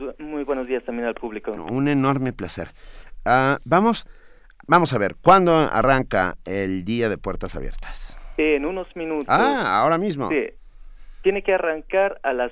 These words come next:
Speaker 1: nueve, pero ya estamos recibiendo visitantes, ya están formándose para poder ingresar a todos los laboratorios y a las actividades que tenemos programadas para todo este día,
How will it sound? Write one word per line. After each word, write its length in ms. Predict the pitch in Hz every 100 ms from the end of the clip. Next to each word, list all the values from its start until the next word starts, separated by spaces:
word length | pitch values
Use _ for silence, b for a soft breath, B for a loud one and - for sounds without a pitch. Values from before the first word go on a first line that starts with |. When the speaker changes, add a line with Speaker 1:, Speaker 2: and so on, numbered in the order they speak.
| -
Speaker 1:
nueve, 300 | 139 165 185
pero 140 | 170 139
ya 140 | 135
estamos 320 | 139 147 147
recibiendo 480 | 139 - 127 139 139
visitantes, 680 | 123 - 123 139 156 165 151
ya 60 |
están 400 | 131 - 127 123
formándose 720 | - 120 113 123 156 170 170 -
para 180 | 120 113
poder 320 | 117 120 123
ingresar 440 | 123 110 - 117
a 40 | 113
todos 200 | 117 110
los 120 | 107
laboratorios 600 | 104 104 101 113 117 110
y 40 |
a 20 | 110
las 160 | 101
actividades 500 | 110 117 107 107 107
que 80 | -
tenemos 380 | - 107 107 104 B B B B -
programadas 680 | 113 113 113 123 147 151 -
para 200 | - 113
todo 420 | 110 - 123 120 113
este 280 | - 120
día, 300 | 104 98 90